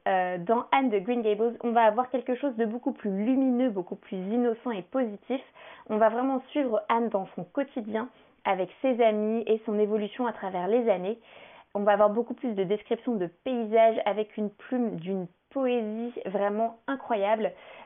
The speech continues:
Euh, c'est quelque chose qu'on va avoir du mal d'ailleurs à retranscrire dans l'adaptation Netflix. Euh, vraiment la beauté des mots de l'autrice, euh,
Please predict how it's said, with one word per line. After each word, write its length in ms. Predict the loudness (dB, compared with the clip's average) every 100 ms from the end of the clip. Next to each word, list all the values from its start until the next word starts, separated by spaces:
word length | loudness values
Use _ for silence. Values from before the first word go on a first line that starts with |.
| -2
Euh, 180 | 2 2 0
c'est 100 | -2
quelque 220 | -2 -4
chose 140 | -8 0
qu'on 60 |
va 80 | 2
avoir 220 | 4 2
du 140 | 0 0
mal 220 | 0 2
d'ailleurs 300 | 2 2 0
à 100 | -2
retranscrire 540 | -2 -4 -6 -6 -4 -2
dans 80 | -2
l'adaptation 560 | -2 -2 -4 -4 -6
Netflix. 420 | -4 -6 -6 -8 -8 _ _ _ _ _
Euh, 140 | -4 -2
vraiment 240 | -2 2
la 120 | 2 4
beauté 260 | 2 2
des 120 | 2
mots 260 | 2 2 -2 -8 -20
de 360 | -6 -2 0 0
l'autrice, 380 | 0 0 -6 -6 -16 -10 -6
euh, 580 | -4 -2 -2 0 -2